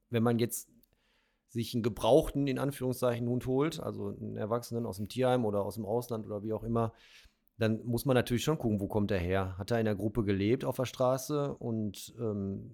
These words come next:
oder war er ein Einzelgänger? Dann wird man wahrscheinlich mit dem Einzelgänger weniger Probleme haben, dass der alleine bleibt, als mit dem, der es vorher gewohnt war, in der Gruppe zu leben. Ja, klar.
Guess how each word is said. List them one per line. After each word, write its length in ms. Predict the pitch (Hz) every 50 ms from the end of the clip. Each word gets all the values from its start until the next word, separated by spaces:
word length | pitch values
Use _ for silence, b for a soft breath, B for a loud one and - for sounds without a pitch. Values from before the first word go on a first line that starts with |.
| -
oder 300 | 120 123 117 113 110 101
war 160 | 104 104 110 104
er 60 | 107
ein 80 | 104
Einzelgänger? 640 | 104 113 123 123 - 131 120 117 123 123 131 131 131
Dann 480 | 120 117 110 110 110 113 113 110 110 107
wird 100 | 120 120
man 140 | 120 110 107
wahrscheinlich 340 | 107 101 - 113 113 110
mit 140 | 110 110 -
dem 80 | 110 101
Einzelgänger 580 | 98 113 113 - 127 110 117 123 123 120 98
weniger 280 | 107 113 123 135 131 131
Probleme 480 | - - 120 107 117 123 127 135 131 120
haben, 440 | 117 123 127 127 131 131 135 135 b b b b b b b b b b b b
dass 180 | - 113 - -
der 200 | 127 123 117 117
alleine 320 | 117 117 117 120 127 127
bleibt, 400 | 113 120 120 120 123 120 - -
als 320 | 110 117 120 110 - -
mit 220 | - 120 113 113 117
dem, 180 | 120 120 123
der 160 | 120 120 120 120
es 100 | 110 -
vorher 240 | - 127 123 123
gewohnt 340 | 117 117 107 110 123 123 117
war, 60 | 123
in 60 | 117 117
der 80 | 117
Gruppe 240 | 113 143 156 - 165
zu 160 | - - 104
leben. 400 | 95 90 92 90 87 92 90 92 104 107
Ja, 240 | 101 98 101 101 98 95 _ _ _ _
klar. 300 | _ 117 113 104 98 95